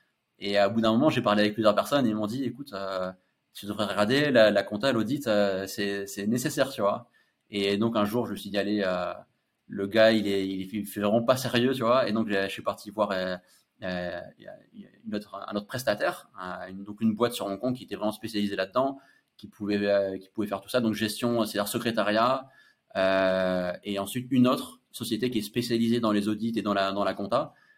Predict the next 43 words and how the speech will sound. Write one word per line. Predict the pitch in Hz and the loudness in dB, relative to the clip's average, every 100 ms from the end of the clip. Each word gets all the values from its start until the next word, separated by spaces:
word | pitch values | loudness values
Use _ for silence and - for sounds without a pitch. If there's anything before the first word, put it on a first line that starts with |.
| _ _ - | _ _ -6
Et | 104 | 0
donc | 117 | 2
là, | 110 | 4
on | 113 | 4
a | 98 | 2
tout | - | -2
fait | 117 120 | -2 2
de | 113 | 4
manière | 110 107 | 4 2
réglo, | 101 98 107 117 123 117 | 0 0 2 4 4 2
on | |
a | 95 | 0
tout | - 113 | 0 0
mis | 107 | 2
en | 104 | 4
règle. | 107 127 127 123 - _ _ - | 4 4 2 -4 -10 _ _ -4
Il | 104 | -2
y | |
a | |
une | 104 | -2
petite | - - | -2 0
pénalité, | 113 107 107 104 135 | 4 4 2 2 2
forcément, | 127 - 110 123 | 0 -2 0 2
parce | 104 - | 2 -2
qu'il | 117 | 0
y | 113 | 0
avait | 98 | 0
plusieurs | - 107 110 | -4 -2 0
années | 104 110 117 | 2 2 2
où | |
c'était | 113 107 101 | 0 -6 -8
pas | 98 | -6
réglo, | 92 101 151 156 - _ _ - | -4 -4 -6 -8 -16 _ _ -4
mais, | 104 101 98 | -2 0 0
euh, | 92 87 87 87 | 0 0 0 -2
rien | 85 95 | -2 -2
de | 107 | -2
grave. | 95 131 156 - _ - | 2 2 0 -10 _ -6
Et | 101 98 98 | -2 -2 0
donc | 117 113 | 0 0
aujourd'hui, | 104 98 110 | -2 0 2
voilà, | 113 107 | 4 2
tout | 101 | 0